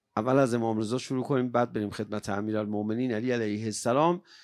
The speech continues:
چون امیرالمومنین علیه السلام می‌دونید معمولاً فداش بشم ضربه‌هاش سهمگین‌تره. حالا بازم امام رضا یه کمی آروم آدمو بالاخره هدایت می‌کنه. می‌فرماید: "تزاوروا،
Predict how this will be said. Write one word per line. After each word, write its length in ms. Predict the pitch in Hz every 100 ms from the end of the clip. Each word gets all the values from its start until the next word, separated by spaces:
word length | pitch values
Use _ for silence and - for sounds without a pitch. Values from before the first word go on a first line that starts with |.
| - _ _ _
چون 200 | - 123
امیرالمومنین 720 | 120 113 110 104 107 107 110
علیه 200 | 117 107
السلام 300 | 104 101 117
می‌دونید 300 | 117 120 113
معمولاً 440 | 104 98 101 101 117
فداش 380 | 120 104 101 -
بشم 280 | 98 117
ضربه‌هاش 680 | 120 107 98 98 104 117 -
سهمگین‌تره. 720 | - 98 98 95 101 98 104
حالا 200 | 95 104
بازم 360 | 117 127 127 123
امام 280 | 117 110 107
رضا 220 | 110 117
یه 100 | 127
کمی 600 | 131 131 147 139 156 135 - 147 - _ - -
آروم 540 | 117 123 135 131 120 _ - _
آدمو 580 | - 113 110 110 107 101 - _ _
بالاخره 520 | 107 104 104 104 104
هدایت 460 | 101 104 110 107 104
می‌کنه. 680 | 104 107 110 135 160 170 170 _ _ _ - - - - - _
می‌فرماید: 800 | 127 127 135 127 135 131 151 175 - _
"تزاوروا، 1080 | - - 131 143 175 180 175 151 135 113 104